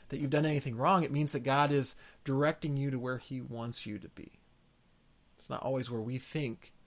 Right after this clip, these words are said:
but God is putting together the pieces.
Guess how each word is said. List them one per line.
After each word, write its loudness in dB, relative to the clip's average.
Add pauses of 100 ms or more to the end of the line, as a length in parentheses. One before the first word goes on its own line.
(1700)
but -18
God 0
is -2 (540)
putting -8
together -6
the -10
pieces. -14